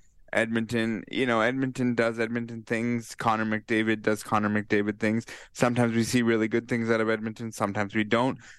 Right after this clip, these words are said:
This is one of those games where let's see where they measure up against the best in the N H L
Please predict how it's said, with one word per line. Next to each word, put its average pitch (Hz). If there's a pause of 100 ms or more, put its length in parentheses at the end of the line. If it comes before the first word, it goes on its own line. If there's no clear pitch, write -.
This 131
is 127
one 123
of 120
those 117
games 117
where 110
let's 110
see 110
where 117
they 110
measure 104
up 98
against 104
the 104
best 101
in 101
the 98
N 101
H 98
L 104